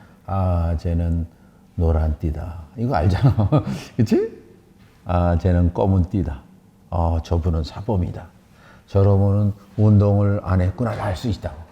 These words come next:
근데 그게 여러분의 태권도 수련이 뭐에 나와야 되냐면 여러분의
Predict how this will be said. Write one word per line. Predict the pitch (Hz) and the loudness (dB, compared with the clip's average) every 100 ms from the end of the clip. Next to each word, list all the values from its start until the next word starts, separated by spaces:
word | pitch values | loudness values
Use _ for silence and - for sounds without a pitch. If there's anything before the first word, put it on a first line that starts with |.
| - - _ _ - - _ - | -20 -20 _ _ -20 -20 _ 0
근데 | 98 101 | 2 2
그게 | - 98 131 202 - - - _ _ | 2 0 0 -2 -10 -20 -20 _ _
여러분의 | 104 92 98 90 92 95 90 - - _ | 0 2 2 2 0 0 -4 -10 -20 _
태권도 | - - 131 117 101 | -18 -10 -4 -2 -2
수련이 | 90 - 117 104 135 73 76 - | -4 -6 -4 -2 -2 -6 -10 -12
뭐에 | 113 90 95 98 | -4 0 2 2
나와야 | 87 82 82 82 | 0 -4 -6 -6
되냐면 | 82 80 92 98 - - - _ | -6 -6 -4 -6 -10 -20 -20 _
여러분의 | 90 85 87 85 87 87 | -2 0 2 2 0 -2